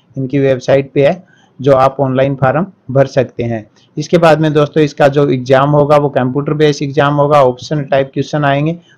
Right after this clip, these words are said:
उसमें pass होने के तुरंत बाद जो है इसका second exam होगा,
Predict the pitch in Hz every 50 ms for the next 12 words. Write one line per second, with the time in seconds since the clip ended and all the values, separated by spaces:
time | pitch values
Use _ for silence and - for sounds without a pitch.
0 | _ - 147 139 147 165 170 160 170 165 156 151 - 160 151 151 147 156 156 151
1 | 160 156 156 156 160 151 147 139 139 135 135 135 143 139 139 143 135 135 - 160
2 | 175 233 247 - _ _ _ _ _ _ _ _ _ _ _ _ _ _ _ _
3 | _ _ _ _ _ _ _ _ _ - - 131 120 - - 151 151 139 127 127
4 | 123 131 123 123 127 127 127 127 151 175 190